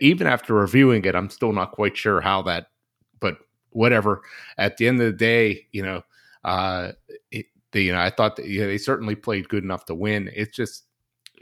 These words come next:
and the thing, you, you aren't, and maybe it's a little masked a little bit. They're not getting those splash plays like they have. But, uh,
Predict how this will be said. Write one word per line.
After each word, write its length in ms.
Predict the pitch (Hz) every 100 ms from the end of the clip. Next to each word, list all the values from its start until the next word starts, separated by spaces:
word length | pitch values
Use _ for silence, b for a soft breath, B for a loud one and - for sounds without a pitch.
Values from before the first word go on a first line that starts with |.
| 104 -
and 260 | 76 123
the 60 | 113
thing, 300 | 170 170 147
you, 560 | 123 123 127 123 139 -
you 300 | - 131 139
aren't, 200 | 156 185 - _ _
and 120 | 120
maybe 260 | 131 170 175
it's 140 | 147
a 60 | 131
little 220 | 120 107
masked 540 | 92 95 101 95 - 101
a 60 |
little 200 | 95 101
bit. 240 | 101 98 -
They're 100 | 92
not 240 | 107 113
getting 220 | 117 107
those 200 | 92 90
splash 540 | - - 98 95 95 -
plays 440 | - 101 95 95 -
like 180 | 92
they 80 | -
have. 340 | 85 110 110 -
But, 80 |
uh, 60 | 113